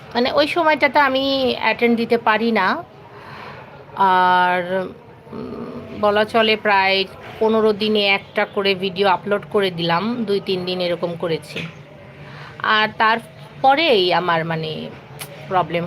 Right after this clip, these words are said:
হয়, মানে ধীরে ধীরে ওই, ওই থেকেই আমার চ্যানেলটা না ডাউন হতে শুরু করে। ডাউন হয়েছে তো আমি ওটাকে উঠানোর জন্য যে ধরনের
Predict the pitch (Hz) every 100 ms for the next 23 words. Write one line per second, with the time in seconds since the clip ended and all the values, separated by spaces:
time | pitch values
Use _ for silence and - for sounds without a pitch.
0 | 175 160 160 170 165 - 190 214 196 214
1 | 233 226 - 202 196 190 220 220 - -
2 | 247 302 294 247 240 233 202 190 196 233
3 | 262 185 175 180 190 220 202 160 156 143
4 | 147 - 87 - - - - - - -
5 | 202 196 226 269 294 277 277 277 294 -
6 | 311 311 311 294 247 220 247 277 285 254
7 | 262 254 277 240 269 269 262 277 269 269
8 | 226 233 226 220 214 220 262